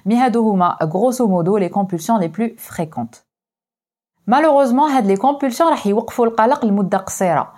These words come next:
من بعد تعاود تولي هاديك الأفكار ولا هادوك لي زوبسيسيون اللي راح تعاود تدفعوا باش يأدي هادوك ال-، الأعمال المتكررة. Du coup, c'est un réel cercle vicieux d'obsession et de compulsion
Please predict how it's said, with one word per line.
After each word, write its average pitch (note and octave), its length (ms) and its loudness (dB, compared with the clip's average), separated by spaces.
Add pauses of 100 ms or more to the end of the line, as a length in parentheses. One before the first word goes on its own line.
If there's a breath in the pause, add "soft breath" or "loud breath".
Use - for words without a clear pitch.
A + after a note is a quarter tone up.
(120 loud breath)
من D3+ 100 -2
بعد A3+ 240 0
تعاود G#3+ 720 0
تولي G3 400 -2
هاديك F3 260 -2
الأفكار G3+ 540 -2
ولا E3 260 -2
هادوك D#3+ 200 -4
لي D3+ 120 -2
زوبسيسيون F3+ 560 -4 (300 loud breath)
اللي F#3 160 0
راح E3+ 440 0
تعاود A3+ 540 2
تدفعوا F3+ 600 -2
باش F#3 280 -2
يأدي E3+ 380 -2
هادوك F3 360 -4
ال-، D#3 120 -4
الأعمال D#3+ 520 -2
المتكررة. D#3 800 -6 (300 loud breath)
Du E3 100 -2
coup, G3 220 -4
c'est F#3 200 -4
un E3+ 120 -2
réel G#3+ 520 0
cercle G3 380 -4
vicieux D#3 360 -4
d'obsession G3+ 540 -4
et F#3 160 -2
de D3+ 40 -4
compulsion E3+ 640 -4